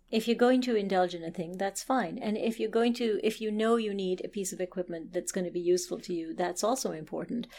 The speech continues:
You know, say you are already running, and say you, like me, you're not at all interested in running in the rain, and it's a real barrier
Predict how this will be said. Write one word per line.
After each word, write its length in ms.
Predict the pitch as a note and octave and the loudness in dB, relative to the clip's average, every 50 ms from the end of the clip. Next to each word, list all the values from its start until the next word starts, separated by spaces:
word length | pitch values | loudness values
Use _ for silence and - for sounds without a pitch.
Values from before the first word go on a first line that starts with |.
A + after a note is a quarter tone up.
| - - - - - - | -18 -18 -18 -18 -10 0
You 120 | - A#3 A3 | 2 2 4
know, 100 | G#3 G3 | 4 2
say 200 | F#3+ - B3+ B3+ | 6 8 8 8
you 220 | C4+ C#4 C4 A#3 | 8 6 4 6
are 240 | A3 A#3+ C4 C4+ A#3 | 6 8 8 8 8
already 400 | F#3+ F#3 F3 E3+ E3 D#3+ E3 D#3+ | 8 6 6 4 2 2 0 -4
running, 400 | D#3 E3+ D#3+ D#3 D3 C#3+ - F#3+ - _ _ _ _ _ _ _ _ _ _ _ _ | -4 -6 -8 -6 -8 -8 -10 -10 -12 _ _ _ _ _ _ _ _ _ _ _ _
and 160 | G3+ G#3 G3+ | 0 2 4
say 260 | - B3+ A#3+ A#3+ B3 | 4 6 6 4 4
you, 300 | A#3+ - - - G#3+ G#3+ | 2 0 -2 -2 0 2
like 300 | G#3+ G#3 G#3 G#3 - - | 4 4 2 2 -2 -4
me, 360 | G3 F3+ D#3+ E3 G3 C4+ D4+ - _ _ _ _ _ _ _ | -4 -2 -2 -2 -2 -4 -4 -6 _ _ _ _ _ _ _
you're 180 | - G#3 G3 G3+ | -2 0 0 2
not 240 | G3+ G3+ A3+ - | 2 0 0 0
at 140 | - A3 A3 - | -2 -4 -2 0
all 260 | G#3+ G#3 G#3+ G#3+ G3+ | 2 6 6 6 6
interested 520 | G3 F#3 F#3 - F#3 F3+ F3+ - F3+ F3 F3 | 6 2 0 0 0 -2 0 0 -2 -2 -2
in 100 | E3+ D#3+ | 0 2
running 300 | F3 E3+ E3 E3 E3 E3 | 2 2 2 0 -4 -4
in 100 | E3 E3+ | -4 -4
the 100 | F3 E3+ | -2 -2
rain, 400 | D#3+ C#3+ C#3+ E3 F#3+ A3+ A#3 - _ _ _ _ _ _ _ _ _ _ _ _ | -2 -4 -4 -4 -4 -4 -6 -6 _ _ _ _ _ _ _ _ _ _ _ _
and 260 | G#3 G#3 G3 G3 G3 - | 2 4 4 2 4 4
it's 200 | A3 G#3+ - G#3+ | 4 6 6 4
a 60 | G3 | 4
real 200 | G3+ A#3 A3 G#3 | 6 4 4 4
barrier 580 | G#3+ - F#3+ G3 G3 G3 F#3 E3 D3+ - - | 4 4 4 4 4 4 4 2 2 -2 -4